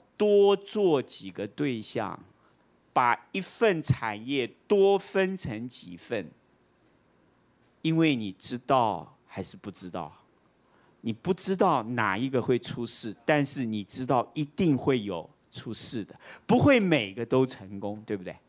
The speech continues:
耶稣十二个门徒，两个中奖，听懂了吗？还好有一个中奖，又，又，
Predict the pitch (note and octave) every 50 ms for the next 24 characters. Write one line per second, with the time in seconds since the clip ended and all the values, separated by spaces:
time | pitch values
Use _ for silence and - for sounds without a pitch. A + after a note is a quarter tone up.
0 | _ _ _ _ _ _ _ _ _ _ _ _ _ _ _ _ _ _ _ _
1 | _ _ _ _ _ _ _ _ _ _ _ _ _ _ _ _ _ _ _ _
2 | _ _ _ _ _ _ _ _ _ _ _ _ _ _ _ _ _ _ _ _
3 | _ _ _ - D3+ D3+ D3+ - D#3 D#3 C#3+ - - - - - - D3 D#3 D3+
4 | B2 A#2 G#2+ G#2 F#2+ F#2 G2+ G#2+ - - F2 F2 - _ - A#2 A2 F#2+ E2+ F#2
5 | - A2 - - C#3+ B2 A2 G2+ - D#2+ - - _ _ _ _ _ _ _ _
6 | _ _ _ _ _ _ _ _ _ _ _ _ _ _ _ _ _ _ _ _
7 | _ _ _ _ G#4+ _ _ _ _ _ _ _ _ _ _ _ _ _ _ _
8 | _ _ _ _ C3 B2+ B2 B2 A2 G2+ G2 G2 G2+ G#2+ A2 A#2+ - _ _ _
9 | _ _ _ _ _ _ - - A#2+ C3 D3 C3 C3 A#2+ A#2 F#2 G#2 G2+ G2 G2
10 | G#2 A2+ A#2+ C3+ B2+ B2 - D3 C#3 A#2+ A2 - G#2+ F2 E2+ F#2+ A#2+ B2 B2+ A2
11 | F#2 - - E2+ - _ _ _ _ _ _ _ _ _ _ _ _ _ _ _
12 | - C3 A#2+